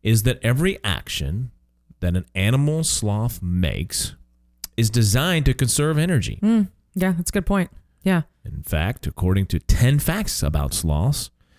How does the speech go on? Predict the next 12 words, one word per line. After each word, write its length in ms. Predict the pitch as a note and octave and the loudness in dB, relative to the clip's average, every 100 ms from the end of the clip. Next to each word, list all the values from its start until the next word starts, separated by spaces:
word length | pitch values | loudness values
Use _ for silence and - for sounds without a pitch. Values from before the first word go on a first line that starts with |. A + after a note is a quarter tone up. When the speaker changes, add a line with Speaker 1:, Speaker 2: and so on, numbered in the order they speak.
| _ - | _ -6
Speaker 1:
Nature's 580 | E2+ G#2 B2 - A2+ - | 0 2 0 0 0 0
Slowest 540 | - D2 D2 A#2+ C3+ | -4 -2 2 2 2
Animals, 500 | C#3+ B2 - B2+ F3+ G3+ - | 2 4 4 4 4 2 0
Speaker 2:
<laughs> 160 | G#3 | -2
Yeah. 60 | G3 | 0
Speaker 1:
from 220 | - E2+ | 0 2
world 260 | D#2+ B2+ C#3 | 2 4 4
animal 280 | C3 C3 C3 | 4 2 2
protection 540 | A#2+ C3 B2 - C3 | 2 2 0 -2 0
dot 300 | G#2+ G#2 - | 0 -2 -4
U 240 | E2 A#2+ C3+ | 2 4 4
S, 500 | A#2+ F2 A#2+ - | 4 2 0 -2